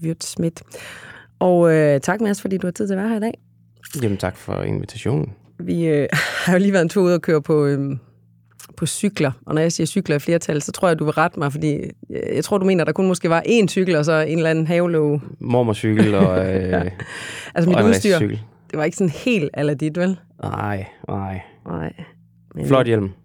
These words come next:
Speaker 1: Ja, det, den var flot. Orange, det skal den
Speaker 2: Ja.
Speaker 1: i hvert fald have. Øh, der er stor forskel på mig på, når jeg cykler, øh, ned og henter børnene, og så når jeg sidder der alligevel sammen med dig i dag, fordi jeg kan godt mærke, det er en anden intensitet. Og jeg tror da også, de fleste af de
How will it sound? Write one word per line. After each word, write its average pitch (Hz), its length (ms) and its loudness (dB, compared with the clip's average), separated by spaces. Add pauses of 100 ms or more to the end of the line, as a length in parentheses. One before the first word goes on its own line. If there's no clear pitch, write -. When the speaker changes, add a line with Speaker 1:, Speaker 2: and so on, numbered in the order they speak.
(200)
Speaker 1:
Ja, 170 160 4
det, 127 220 -2
den 240 140 6
var 196 60 4
flot. 170 400 0
Orange, 170 420 -2
det 180 160 -6
skal 160 160 -8
den - 80 -2
Speaker 2:
Ja. - 80 -2
Speaker 1:
i - 20 -4
hvert 160 140 -6
fald - 120 -8
have. 160 160 -6 (600)
Øh, 170 640 4 (520)
der 165 60 2
er 156 120 4
stor 196 320 2
forskel 170 400 0
på 151 80 -2
mig 151 200 2
på, 175 140 0
når 156 120 2
jeg 151 200 2
cykler, 156 400 -2
øh, 135 260 -4
ned 160 120 -2
og 151 80 -2
henter 160 200 -2
børnene, 156 300 0
og 143 60 -4
så 156 80 -4
når 151 100 -2
jeg 143 100 -4
sidder 165 200 0
der 147 160 0
alligevel 160 440 -2
sammen 151 220 -2
med 131 160 -4
dig 135 120 -2
i 139 40 -4
dag, 151 220 -2
fordi 151 140 -6
jeg 139 60 0
kan 131 60 -4
godt 147 140 -4
mærke, 156 220 -4
det 160 60 -6
er 147 40 -2
en 147 60 -2
anden 156 440 -6
intensitet. 156 600 -2
Og 156 40 0
jeg 147 80 -2
tror 170 100 -4
da 160 60 0
også, 165 100 -2
de 170 80 -4
fleste 170 240 -2
af 160 60 -4
de 170 100 -2